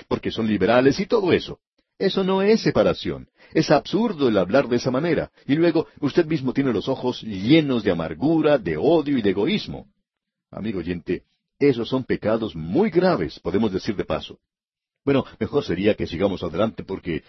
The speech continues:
si no lo hacemos vamos a perder a toda la audiencia en este día. En el versículo tres de este capítulo dos de la Epístola a los Efesios leemos, "Entre los cuales también todos nosotros vivimos en otro tiempo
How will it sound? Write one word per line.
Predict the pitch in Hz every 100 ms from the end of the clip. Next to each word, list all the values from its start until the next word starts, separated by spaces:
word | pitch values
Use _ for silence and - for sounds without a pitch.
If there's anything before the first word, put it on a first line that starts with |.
| _ -
si | 92
no | 107
lo | 104
hacemos | - 113 107 -
vamos | 107 113 98
a | 87
perder | 87 80 101
a | 82
toda | - 110 98
la | 78
audiencia | 90 107 -
en | 82
este | 90 -
día. | 71 65 - _ _ _ _ -
En | 117 131
el | 147
versículo | - 233 - 127
tres | - 139 135
de | 117
este | 120 113
capítulo | 107 127 120 110
dos | 82 131 156 -
de | 90 80
la | 73 69
Epístola | 71 104 - 87 80
a |
los | 107 -
Efesios | 76 110 - 101 85
leemos, | - 87 95 87 - - _ _ _
"Entre | 120 123 120 120
los | 113 -
cuales | 139 131 120 - _ -
también | 95 90 104 110 -
todos | 123 143 135 123
nosotros | 101 87 123 117 107 101 90
vivimos | 92 90 123 113 95
en | 82
otro | 113 170 143
tiempo | - 92 76 -